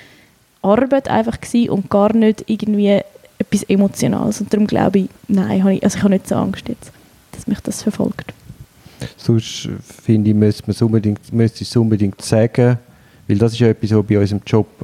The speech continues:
Speaker 2: völlig verkennt wird oder auch nicht gepflegt wird. Dass man nämlich, das macht bei uns auch etwas, so Fälle.
Speaker 1: Mhm.
Speaker 2: Und dass man das selber eben auch muss verarbeiten.
Speaker 1: Also das ist sicher so, dass man es muss verarbeiten, ja.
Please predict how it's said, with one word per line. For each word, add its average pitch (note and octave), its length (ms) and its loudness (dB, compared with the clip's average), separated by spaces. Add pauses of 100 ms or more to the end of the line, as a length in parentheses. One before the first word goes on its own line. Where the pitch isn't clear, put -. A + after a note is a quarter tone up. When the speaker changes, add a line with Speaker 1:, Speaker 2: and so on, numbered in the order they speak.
Speaker 2:
völlig A2 480 0
verkennt G#2 640 -2
wird F2+ 320 -2
oder G2+ 320 0
auch G#2 80 4
nicht G2+ 200 0
gepflegt G#2 440 0
wird. F2+ 240 -2 (520)
Dass G2 160 -4
man G#2 100 2
nämlich, G#2 260 2
das G2+ 200 0
macht G2+ 260 0
bei G#2 120 2 (120)
uns G2+ 220 2
auch G#2+ 200 4
etwas, A2+ 360 0
so A#2+ 100 -2
Fälle. A2+ 360 2 (500)
Speaker 1:
Mhm. G3 340 0 (300)
Speaker 2:
Und A2 160 -4
dass G#2 120 0
man G#2 80 0
das G2 200 0
selber G2+ 320 2
eben F#2+ 180 2
auch G2 160 4
muss G#2+ 240 2
verarbeiten. F#2+ 920 -2 (640)
Speaker 1:
Also F#3+ 200 0
das A#3 220 0
ist G3 140 -4
sicher C#4+ 320 0
so, F#3+ 200 -2
dass G#3 200 -4
man A3+ 60 2
es A3+ 100 -6
muss A#3 160 2
verarbeiten, A3+ 680 -2
ja. G#3 220 0